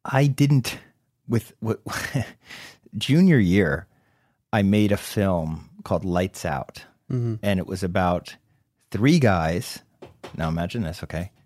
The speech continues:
Speaker 1: Three guys in a motel room. Some crime just went down, some, some theft or some, uh, heist, some heist that went wrong.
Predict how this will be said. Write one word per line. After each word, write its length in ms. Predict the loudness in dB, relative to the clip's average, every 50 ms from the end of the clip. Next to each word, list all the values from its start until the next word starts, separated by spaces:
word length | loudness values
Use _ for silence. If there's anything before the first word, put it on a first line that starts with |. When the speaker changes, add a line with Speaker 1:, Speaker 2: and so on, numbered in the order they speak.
| _
Speaker 1:
Three 240 | -2 2 2 4 4
guys 400 | 4 4 4 4 2 2 0 -4 -10 _
in 120 | -2 -2
a 60 | 0
motel 460 | 2 2 2 0 2 2 2 2 2 0
room. 340 | -2 -4 -4 -4 -6 -8 -12 _ _ _ _ _ _ _ _ _ _ _ _ _ _ _ _ _ _ _ _ _ _ _
Some 520 | -12 -10 -8 2 4 4 6 6 6 4
crime 640 | 2 2 2 4 4 6 6 4 2 2 0 -2 -4
just 400 | -6 -2 0 0 0 0 0 0
went 180 | 0 0 2
down, 400 | 2 0 -2 -2 -4 -8 -8 -10 -12
some, 360 | -6 -2 0 0 0 0 -2
some 220 | 0 2 2 2
theft 640 | 2 -2 0 0 2 2 2 -2 -6 _ -12 -12 -12 -12 -10
or 140 | -10 -8 -8
some, 420 | -6 -4 -2 -2 0 0 -2 -2
uh, 460 | -2 -2 -2 -4 -4 -4 -6 -8 -12 -14 -16 -18 -20 -14 -2
heist, 400 | 0 0 0 2 -2 -6 -6 -10 -16 _ _ _ _
some 240 | 0 4 4 4 4
heist 380 | 4 4 4 4 4 4 2 -2
that 240 | -2 -2 -2 _ -6
went 280 | -2 0 0 0 -2 -6
wrong. 580 | -4 0 2 2 2 2 0 -4 -8 -14 -16